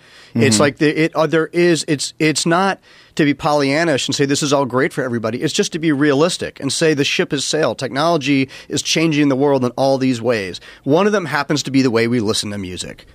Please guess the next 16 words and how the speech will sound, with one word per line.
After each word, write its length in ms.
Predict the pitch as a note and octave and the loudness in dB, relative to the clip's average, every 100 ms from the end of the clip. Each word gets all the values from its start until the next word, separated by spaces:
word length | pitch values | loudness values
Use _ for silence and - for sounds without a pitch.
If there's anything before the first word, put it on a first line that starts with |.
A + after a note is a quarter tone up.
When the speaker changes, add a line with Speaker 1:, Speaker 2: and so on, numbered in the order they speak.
| - - | -20 -2
Speaker 2:
Yeah. 140 | C3 B2+ | 2 2
Speaker 1:
You 60 | B2+ | 2
know, 320 | A2+ A2 A2 - | 2 0 -2 -4
it's 180 | E3 D3+ | -2 0
like, 140 | D#3+ | 0
that's 180 | F3 F3+ | 0 -4
just 560 | - - E3+ D#3+ - - | -4 0 0 -2 -8 -14
the 320 | E3 D3 C#3 B2+ | -18 -10 -4 -4
fact 440 | - C3+ A#2+ - | -2 -2 -2 -6
of 160 | A#2 A#2+ | -12 -6
the 80 | |
way 180 | A#2 A#2 | 0 0
we 140 | G#2+ G#2 | 0 -2
live. 260 | G#2 G2+ G#2 | -2 -2 -4
We 80 | |
can't 340 | B2 E3+ E3 | -4 0 0